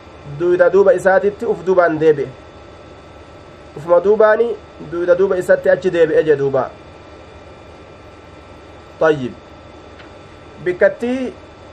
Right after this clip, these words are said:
minbara rasuulaaf gadi dhiise jechuu. وتقدم النبي صلى الله عليه وسلم فصلى. Nabiyyiin dura dabree salaate. Tayyib. Imaamummaa wal jirjiiruun haala kanatti ni jira jechuudha.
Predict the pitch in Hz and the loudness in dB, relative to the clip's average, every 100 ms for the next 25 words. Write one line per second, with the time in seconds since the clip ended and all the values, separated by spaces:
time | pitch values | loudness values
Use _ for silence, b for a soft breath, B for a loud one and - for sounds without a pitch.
0 | - 151 180 190 208 220 220 202 202 208 | -8 0 0 4 4 6 4 2 2 2
1 | 202 180 175 175 185 175 165 139 120 - | 2 2 0 0 -4 0 0 0 -6 -16
2 | - - - - - 170 185 208 226 208 | -20 -20 -20 -16 0 2 2 2 0 2
3 | 196 185 185 190 196 170 170 175 180 175 | 2 4 2 0 -4 0 2 4 2 2
4 | 190 214 214 185 160 151 147 131 110 - | 2 4 4 4 2 0 -2 -2 -8 -12
5 | - - 156 170 175 175 202 180 175 156 | -20 -6 -2 -2 -4 0 0 2 0 2
6 | 151 147 143 127 113 - - - - - | 2 4 2 -2 -4 -10 -20 -20 -20 -20
7 | - - - - - 156 151 151 180 - | -20 -20 -20 -20 -6 -2 -2 -4 -10 -18
8 | - - - - - - - - - 180 | -20 -20 -20 -20 -20 -20 -20 -20 -6 -2
9 | 190 202 202 240 233 233 214 208 185 190 | 4 4 2 -2 2 4 4 2 -4 -12
10 | 165 220 226 220 202 202 214 208 196 208 | -8 -4 2 2 4 2 2 2 2 0
11 | 208 214 208 180 175 180 175 165 185 | -2 -4 -2 2 4 2 0 -2 0